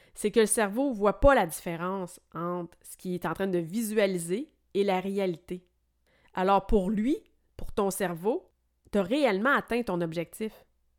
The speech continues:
Fait que ça devient comme ça un outil super puissant pour reprogrammer le cerveau. Alors moi, c'est ce que je vais faire dans ma séance aujourd'hui. Je vais t'inviter à visualiser une fois ton sankalpa atteint.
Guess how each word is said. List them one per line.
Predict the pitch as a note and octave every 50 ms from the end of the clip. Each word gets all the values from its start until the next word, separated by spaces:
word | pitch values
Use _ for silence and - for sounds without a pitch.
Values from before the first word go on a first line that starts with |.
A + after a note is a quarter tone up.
| _ _ _ _ _ _ _ _ _ _ -
Fait | - F#3
que | - -
ça | F#3+ F3+
devient | F3+ F#3+ F#3 E3+ G3 A#3+ B3+ B3+ C4
comme | - A3 F#3+ F#3
ça | - - B3 C4 C4 - -
un | F3+ F3+ F3+ F#3 G3+
outil | A3 A3 - - C4 C4+ C#4
super | - - - - C4 A#3+ - A#3+ A#3 A#3+ A#3 -
puissant | - G3+ F#3+ F3+ - - G3+ G#3+ A#3+ - _ _ _ _ _ _
pour | - F#3+ F3+ - - _
reprogrammer | G#3+ G#3 - - - G#3+ A#3 G#3+ - - G3 G#3 F#3+ - - F3 E3+ E3+ F#3 G3+ - _ -
le | - D#3 E3 F#3+ F#3
cerveau. | - - D#3 D3+ C#3 C3 C#3 - _ _ _ _ _ _ _ - - -
Alors | F#3+ G3 G3 G3+
moi, | A3+ D4
c'est | D#4+ - B3 A#3
ce | -
que | - G#3+
je | G3 G#3
vais | G#3 G3
faire | - C4 C4+
dans | C4 A3+
ma | G3+ G3 F#3+
séance | - - F#3+ F#3 F#3+ G3 G#3 G#3+ - - -
aujourd'hui. | - F#3 F3+ F#3 F3+ F3 E3+ E3 F3+ A3 D#4 - _ _ _ _ -
Je | - -
vais | E3 -
t'inviter | - - - C#4 C#4 C4+ A#3 A3 G#3+ - B3+ B3+ B3+ B3+ B3+ - _ _ -
à | E3+ E3+
visualiser | D#3+ E3 F3+ A3 A#3+ D4 C#4 B3+ A#3 B3+ A#3+ A#3 G#3+ G#3 G3 F#3 F3+ F#3 G3+ G#3+ A3+ - _ _ _ _ _ _ _ _
une | - A#3+ B3 A#3
fois | - - - C4 B3+ C4 C4 B3+ - _ _ -
ton | A3 G3+ G3 F#3+ - - -
sankalpa | - - - G#3+ G#3 G#3 - - F#3+ F3+ F#3 F3 - - G3 G3 - -
atteint. | E3+ E3 - - - D3+ F#3+